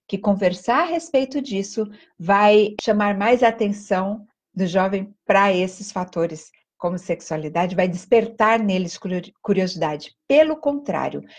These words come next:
quanto menos eles sabem a respeito disso, mais difícil é eles lidarem com tudo isso. E não é não falando a respeito disso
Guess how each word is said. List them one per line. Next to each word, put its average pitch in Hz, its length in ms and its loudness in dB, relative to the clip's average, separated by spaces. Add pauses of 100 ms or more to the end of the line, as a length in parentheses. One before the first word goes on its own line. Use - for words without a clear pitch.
(140)
quanto 254 340 2
menos 311 540 -2
eles 247 280 0
sabem 208 500 -2
a 190 40 -2
respeito 175 480 -6
disso, 147 440 -10 (160)
mais 247 680 2
difícil 254 800 0
é 226 260 6
eles 269 280 2
lidarem 214 500 2
com 220 160 -10
tudo 214 320 -2
isso. - 340 -2 (160)
E 214 140 -4
não 240 340 -2
é 302 320 0 (320)
não 254 240 0
falando 233 480 -2
a 226 60 0
respeito 202 520 -6
disso 190 540 -4